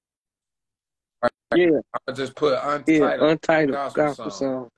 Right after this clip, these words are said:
Speaker 2: song. Um, I got another
Speaker 1: What's the title?
Speaker 2: song
Speaker 1: What's the
Speaker 2: called The
Speaker 1: word?
Speaker 2: One, 'cause I know. So I sang The One at this concert, at a, at a concert one day,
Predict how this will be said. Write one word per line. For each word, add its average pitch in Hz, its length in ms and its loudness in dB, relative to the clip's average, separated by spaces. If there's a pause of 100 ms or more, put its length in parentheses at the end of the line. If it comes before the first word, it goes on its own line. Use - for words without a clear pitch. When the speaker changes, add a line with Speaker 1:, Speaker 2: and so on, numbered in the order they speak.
(300)
Speaker 2:
song. 143 440 0
Um, - 100 -14 (2250)
I 147 100 4
got 156 200 4
another 165 320 6
Speaker 1:
What's 156 80 2
the 143 60 -4
title? 160 140 4
Speaker 2:
song 156 80 2
Speaker 1:
What's 151 140 0
the - 0 -
Speaker 2:
called 156 380 4
The 147 60 4
Speaker 1:
word? 139 80 0
Speaker 2:
One, 156 360 2 (520)
'cause 143 220 0
I 151 120 4
know. 151 340 4 (600)
So 147 180 2
I 160 140 4
sang 175 380 4
The 151 80 4
One 170 420 2 (140)
at 135 200 0
this 151 240 0
concert, 156 680 0 (200)
at 135 160 2
a, 127 160 -2 (240)
at 143 160 2
a 139 140 0
concert 156 640 0
one 147 240 0
day, 143 320 -4